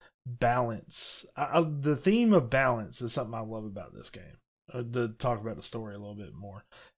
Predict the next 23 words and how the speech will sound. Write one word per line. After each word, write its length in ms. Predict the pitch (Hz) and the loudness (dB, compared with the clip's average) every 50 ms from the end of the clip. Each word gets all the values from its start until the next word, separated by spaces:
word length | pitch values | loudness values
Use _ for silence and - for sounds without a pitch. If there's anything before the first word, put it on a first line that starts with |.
| _ - | _ -4
And 300 | 135 131 127 123 120 117 | 0 0 0 2 2 2
the 380 | 120 117 117 117 113 110 110 - - | 4 4 4 4 2 0 -2 -4 -4
Aunt 240 | - 139 143 123 107 | -2 -2 -2 -2 -2
May 300 | 127 131 135 135 139 139 | -2 -2 0 0 0 -2
flashback, 720 | 139 - 143 139 143 143 139 - - 151 151 147 147 - - _ - | -2 -2 2 2 4 2 2 0 0 0 0 0 0 -2 -6 _ -16
one 260 | - - 123 127 123 | -10 -6 -4 -4 -2
of 60 | 120 | -2
my 100 | 113 107 | -4 -6
favorite 380 | 104 - 131 127 127 117 - - | -4 -2 -2 -2 -2 -2 -4 -4
scenes 280 | - 127 123 120 113 113 | -4 -4 -4 -4 -6 -6
in 80 | 110 | -6
the 60 | 104 | -6
whole 180 | 98 113 110 107 | -6 -6 -6 -6
game. 320 | 107 110 113 123 135 147 - _ _ _ _ _ _ _ - | -6 -8 -6 -6 -6 -8 -10 _ _ _ _ _ _ _ -4
And 220 | 139 143 143 143 | -2 0 2 4
I 60 | 143 | 4
think 240 | 143 - 180 170 - | 4 4 2 2 2
you 80 | 170 135 | 0 -2
see 280 | 120 - - 131 135 | 0 0 0 0 -2
that 240 | 139 143 151 147 139 | 0 0 0 0 0
with 100 | 131 127 | 0 -2
Martin 340 | 123 120 123 123 107 113 113 | 0 0 -2 -2 -2 -4 -8
Lee 320 | 107 107 113 127 143 - | -6 -4 -4 -4 -4 -6